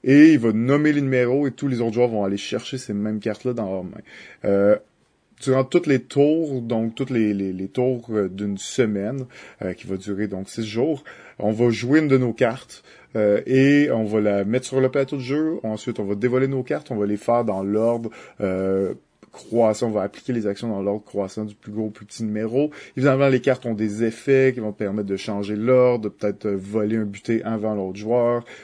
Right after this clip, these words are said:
de peut-être tuer le personnage d'un autre joueur qui est en ce moment dans le bateau. Euh, donc, c'est un jeu de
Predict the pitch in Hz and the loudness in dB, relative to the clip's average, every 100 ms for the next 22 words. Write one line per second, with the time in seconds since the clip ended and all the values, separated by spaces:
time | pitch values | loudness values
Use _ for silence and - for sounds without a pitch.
0 | - 117 156 135 - - 127 131 131 117 | -8 0 0 0 -10 -6 0 2 2 0
1 | 104 - 117 113 107 107 107 110 107 107 | -4 -4 -4 -4 -4 -4 -4 -2 -2 -4
2 | - 127 139 _ _ 120 120 110 110 104 | -4 -4 -4 _ _ -10 -8 -6 -4 -4
3 | 98 95 - 135 - - - - - 107 | -6 -8 -4 -4 -6 -20 -20 -8 2 2
4 | 110 113 113 _ _ _ _ _ - - | 4 -2 -6 _ _ _ _ _ -20 -2
5 | 143 156 143 - 160 147 196 | 2 2 -2 -2 -2 2 0